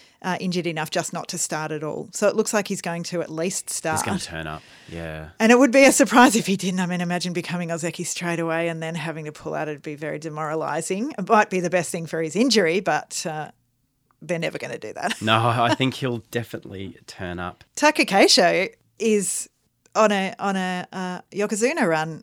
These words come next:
Speaker 1: we have to think. So if he wins back-to-back Yushos, th-
Speaker 2: Yeah.
Speaker 1: he might be up there.
Speaker 2: I've even heard that if he got a runner-up
Speaker 1: Mm.
Speaker 2: and took b-, both Yokozuna scalps, that they could talk about it as well.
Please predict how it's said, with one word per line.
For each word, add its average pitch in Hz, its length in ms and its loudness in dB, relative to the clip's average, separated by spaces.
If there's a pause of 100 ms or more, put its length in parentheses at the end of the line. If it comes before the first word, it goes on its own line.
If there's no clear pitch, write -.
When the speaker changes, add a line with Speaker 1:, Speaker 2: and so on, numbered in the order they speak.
Speaker 1:
we 180 140 -6
have 220 200 0
to 175 80 -2
think. - 440 -8
So - 200 0
if 190 200 -2
he 208 140 0
wins 180 200 -4
back-to-back 165 460 -4
Yushos, 262 540 -6 (760)
th- 123 200 -14
Speaker 2:
Yeah. 139 180 -10
Speaker 1:
he 196 140 0
might 185 240 0 (260)
be 175 180 4
up - 140 -2
there. 233 220 -2 (200)
Speaker 2:
I've 196 140 -4
even 311 300 0
heard 151 480 -2
that 123 200 -4
if - 200 -10
he 120 180 -8
got 107 340 -6
a 104 100 -6
runner-up 98 760 -6 (120)
Speaker 1:
Mm. 240 380 -4
Speaker 2:
and 113 460 -4
took - 300 -12
b-, 113 80 -10 (220)
both 101 260 -6
Yokozuna 92 500 -10
scalps, - 420 -8
that 92 120 -16
they 87 120 -8
could - 240 -18
talk 85 240 -14
about 85 240 -14
it 78 80 -20
as 80 180 -16
well. 82 280 -14